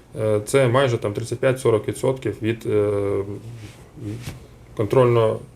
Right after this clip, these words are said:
е, зразка. Е, по зернових культурах ми маємо надбавку, е, по дос-, по дослідах, ну, десь чотириста-п'ятсот кілограм на ярих культурах і до сімсот-вісімсот кілограм на,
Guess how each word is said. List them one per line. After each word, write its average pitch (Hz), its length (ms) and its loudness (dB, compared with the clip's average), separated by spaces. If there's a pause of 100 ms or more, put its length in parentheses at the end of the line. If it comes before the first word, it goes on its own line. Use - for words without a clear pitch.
(460)
е, 104 300 -2
зразка. 104 460 0 (640)
Е, 110 460 -2 (320)
по 160 440 6
зернових 170 400 2
культурах 120 480 2 (520)
ми 147 260 0
маємо 139 360 2
надбавку, 120 680 2
е, 113 240 0
по 117 100 2
дос-, 110 280 -6
по 120 100 0
дослідах, 127 500 0 (300)
ну, 202 240 -2 (220)
десь 127 380 -4 (840)
чотириста-п'ятсот 135 920 0
кілограм 117 480 4
на 113 140 2
ярих 156 300 2
культурах 131 500 0 (100)
і 113 200 -2
до 113 480 2
сімсот-вісімсот 120 840 -6
кілограм 107 520 -2
на, 107 380 2